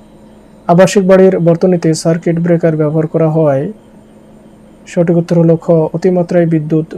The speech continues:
প্রবাহজনিত দুর্ঘটনা রোধের উদ্দেশ্যে। পরমাণু চার্জ নিরপেক্ষ হয় কারণ পরমাণুতে, সঠিক উত্তর হলো ঘ, ইলেকট্রন ও প্রোটনের সংখ্যা সমান।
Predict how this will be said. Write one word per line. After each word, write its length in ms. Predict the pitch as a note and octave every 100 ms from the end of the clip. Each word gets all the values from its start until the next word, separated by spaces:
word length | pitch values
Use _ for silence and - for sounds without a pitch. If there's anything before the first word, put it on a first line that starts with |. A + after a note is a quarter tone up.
| -
প্রবাহজনিত 680 | F3 E3+ E3 D#3+ D#3 D3
দুর্ঘটনা 580 | D3+ D#3 D3+ F3+ D3+ D3
রোধের 460 | D3+ D3 D#3 G#3+ B3 -
উদ্দেশ্যে। 640 | D#3 D#3 D#3 - C#3+ B2+ D3 - - - - - - - - - - - - - - - - - - - - - - - - - - - - - - - - - - - - - -
পরমাণু 600 | F#3+ G3+ G3 E3+ D#3+ G#3 -
চার্জ 320 | - F3 E3+ E3+
নিরপেক্ষ 480 | F3 F3 F3 E3+
হয় 340 | F3 E3 C#3+ C#3
কারণ 340 | - D#3+ D#3+
পরমাণুতে, 840 | D#3+ D#3+ E3+ F3 F3 E3+ D3 D#3+ A#3+ - - - - - - - - - -
সঠিক 280 | - E3+ F3+
উত্তর 220 | F3 E3+
হলো 220 | E3+ E3+
ঘ, 360 | D3+ E3 D#3 D#3
ইলেকট্রন 480 | F3 F3 E3+ E3+ E3
ও 160 | D#3+ D#3 -
প্রোটনের 360 | D#3+ E3 D#3
সংখ্যা 480 | D3+ D#3 D3+ D#3+ A3+ C4
সমান। 400 | - E3 C#3+